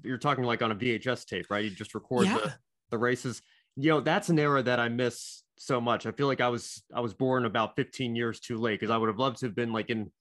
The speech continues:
Speaker 1: in high school and college and known, like, how to record on a V H S tape, just what, whatever was airing on television, because I think people know this about me. I'm really big into physical media. You know, I'm not a fan of, not that I don't, I mean, I have pretty much every streaming service there is,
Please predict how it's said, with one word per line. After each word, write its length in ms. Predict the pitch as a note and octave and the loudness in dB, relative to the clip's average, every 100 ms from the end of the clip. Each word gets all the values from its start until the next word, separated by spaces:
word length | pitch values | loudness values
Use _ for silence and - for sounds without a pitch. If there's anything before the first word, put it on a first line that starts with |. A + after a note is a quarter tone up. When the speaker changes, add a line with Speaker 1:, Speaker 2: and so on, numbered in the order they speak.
| _ | _
Speaker 1:
in 80 | B2 | -4
high 200 | A2+ B2 | 0 0
school 260 | A#2+ B2 A2 | 0 -4 -4
and 80 | |
college 400 | - A#2+ A#2 A2 | 0 0 2 0
and 100 | G#2+ | -4
known, 440 | G#2+ A#2 A#2 A2 E2+ - | -2 -2 -2 -4 -6 -8
like, 160 | A2 | -8
how 240 | - C3 B2 | -2 2 2
to 100 | A2+ | 2
record 600 | G#2+ - C3 A#2+ G#2+ F2 _ _ _ _ _ | -2 -2 0 0 0 -6 _ _ _ _ _
on 160 | B2 B2 | 0 2
a 40 | |
V 140 | G#2+ B2+ | 2 2
H 140 | A2+ | 2
S 160 | B2 - | 0 -2
tape, 260 | B2+ A2 | -2 -2
just 260 | F2 A2+ - | -2 -8 -4
what, 260 | A#2+ A2+ G#2+ | -2 -2 -2
whatever 260 | B2+ A#2+ | -2 0
was 160 | A#2 A#2+ | 0 0
airing 200 | B2 A2+ | 2 0
on 120 | G#2 | -2
television, 440 | B2+ A#2+ G#2 G#2 | -2 -2 -2 -6
because 380 | G#2 G#2 G#2+ - - _ _ - | -8 -4 -4 -4 -16 _ _ -4
I 80 | B2 | 0
think 160 | D#3 | 2
people 240 | D#3+ D#3 C3+ | 2 4 4
know 440 | B2+ C3 B2 A2 - | 4 4 4 0 -4
this 160 | C3 - | -6 -2
about 220 | A2+ A2 | 0 2
me. 180 | A#2 A2+ | 2 2
I'm 320 | A2+ A#2 G2 - _ _ _ A#2+ | 0 -2 -6 -14 _ _ _ -4
really 280 | C#3 C#3+ | 2 4
big 180 | A#2 C3 | 4 2
into 140 | A#2 A2 | 0 -2
physical 320 | C3+ A#2+ A2+ | -4 -4 -2
media. 420 | A2+ A2+ F#2+ F2+ - | 0 0 -2 -6 -6
You 80 | A#2+ | -2
know, 60 | |
I'm 140 | A2+ A2+ | 0 2
not 160 | A#2+ | 0
a 40 | A2+ - | 0 0
fan 240 | B2 A#2 | 0 0
of, 220 | A2 G2+ - _ _ | -2 -4 -12 _ _
not 160 | D3 D#3 | 0 2
that 80 | D#3+ | 4
I 120 | C#3+ | 4
don't, 160 | C#3+ B2 | 4 4
I 100 | C3 | 2
mean, 140 | C3+ | 2
I 100 | C3 | 0
have 240 | B2 D3 - | 2 0 0
pretty 160 | C3 | -2
much 140 | B2 C#3 | -2 -4
every 120 | A#2+ | -8
streaming 320 | - C3+ A#2+ | -4 -4 -4
service 300 | - B2+ A2 | -4 -4 -2
there 220 | A#2 A2+ | -2 2
is, 340 | A#2+ G2+ - | 2 0 -6